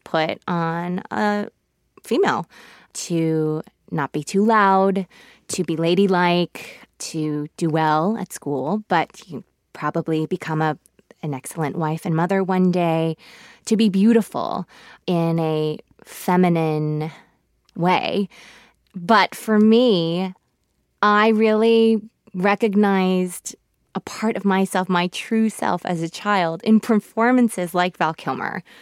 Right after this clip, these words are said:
Val Kilmer, Nicolas Cage. I mean, really big, uh, muscular performances. Um, I wanted to do that.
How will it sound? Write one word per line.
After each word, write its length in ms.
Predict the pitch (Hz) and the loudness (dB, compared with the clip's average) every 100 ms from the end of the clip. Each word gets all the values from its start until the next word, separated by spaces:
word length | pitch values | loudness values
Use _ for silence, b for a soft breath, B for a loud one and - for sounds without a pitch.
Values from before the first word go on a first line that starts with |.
| B B - | B B -4
Val 160 | 160 | -4
Kilmer, 720 | - 226 226 214 208 202 202 - _ - | 2 4 6 6 4 2 -2 -8 _ -2
Nicolas 480 | 185 - 165 175 - | 0 0 -6 -8 -10
Cage. 800 | - - 175 190 202 208 185 - B B B 208 | -10 -2 2 4 4 2 0 -8 B B B 2
I 40 | |
mean, 220 | 214 214 | 4 4
really 420 | 208 233 254 285 226 165 - | 4 4 4 2 0 -4 2
big, 720 | 214 247 233 190 170 190 170 - _ _ _ _ _ _ - | 4 6 4 2 0 -4 -6 -12 _ _ _ _ _ _ -6
uh, 360 | 202 202 202 | -2 2 4
muscular 640 | 202 208 220 - 254 233 226 | 6 6 4 -2 -2 0 0
performances. 1000 | - 190 - 285 294 185 - - 214 - _ _ - | -2 -4 -2 0 2 0 -4 -14 -16 -18 _ _ -4
Um, 380 | 190 190 190 190 - | 0 2 0 0 2
I 100 | 220 | 2
wanted 500 | 208 226 247 247 - | 4 2 2 0 -4
to 100 | 190 | -6
do 260 | - 240 208 | -2 0 0
that. 280 | - - | -2 -6